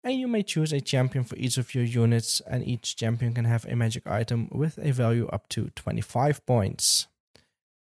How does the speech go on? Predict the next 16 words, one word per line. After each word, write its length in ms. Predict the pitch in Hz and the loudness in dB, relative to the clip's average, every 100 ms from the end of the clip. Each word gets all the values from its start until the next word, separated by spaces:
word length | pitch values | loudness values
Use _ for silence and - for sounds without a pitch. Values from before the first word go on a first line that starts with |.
| - | 0
The 60 | |
regiments 440 | 180 247 240 226 - | 2 2 2 2 2
you 80 | 175 | 0
can 260 | 156 156 | 2 0
include 480 | - 131 127 123 127 | 0 2 4 4 4
are 160 | 92 110 | 2 2
zero 240 | 139 165 | 4 2
to 140 | 147 | 2
one 180 | 139 127 | 4 6
units 300 | 123 123 123 | 6 4 2
of 160 | - - | -2 -2
Silver 420 | - 214 214 175 | 0 2 2 4
Helms, 540 | 139 139 139 139 - - _ _ _ | 6 6 4 0 -2 -6 _ _ _
one 220 | 127 143 | 4 6
of 100 | 135 - | 4 0
which, 440 | 127 123 - - | 0 0 -2 -4